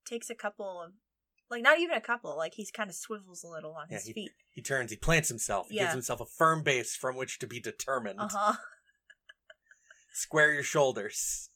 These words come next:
Speaker 1: Oh, this floor is pretty slippery. I gotta, <laughs> I
Speaker 2: Yeah.
Speaker 1: gotta get a better stance.
Speaker 2: But he,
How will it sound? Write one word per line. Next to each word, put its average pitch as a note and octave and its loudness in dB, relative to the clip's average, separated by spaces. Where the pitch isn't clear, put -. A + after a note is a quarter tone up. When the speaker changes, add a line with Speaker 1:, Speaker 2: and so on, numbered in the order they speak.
Speaker 1:
Oh, B3 0
this G#3+ -6
floor B3 -4
is F#3+ -6
pretty A#3+ 0
slippery. E3+ -4
I D#3 -4
gotta, F3 0
<laughs> - -2
I F4 2
Speaker 2:
Yeah. E4+ 10
Speaker 1:
gotta - 4
get E4+ 6
a - -6
better - 2
stance. - -12
Speaker 2:
But F#3 10
he, E3+ 4